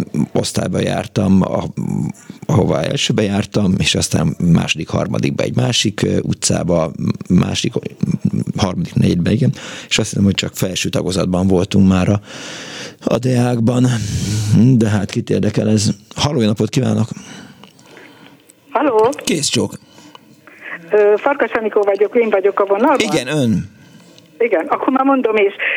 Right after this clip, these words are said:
Speaker 2: Ö, nem tudom, hogy szó volt-e arról, hogy volt iskola, amilyen, ilyen volt Pesterzsébeten az Ady Endre.
Speaker 1: Mi?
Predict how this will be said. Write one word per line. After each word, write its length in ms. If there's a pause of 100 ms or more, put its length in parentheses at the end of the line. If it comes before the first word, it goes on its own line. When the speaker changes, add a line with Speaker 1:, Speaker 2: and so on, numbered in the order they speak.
(140)
Speaker 2:
Ö, 460
nem 220
tudom, 200
hogy 200
szó 140
volt-e 360
arról, 420
hogy 320
volt 240
iskola, 420
amilyen, 400
ilyen 300
volt 180
Pesterzsébeten 840
az 120
Ady 220
Endre. 340 (2750)
Speaker 1:
Mi? 160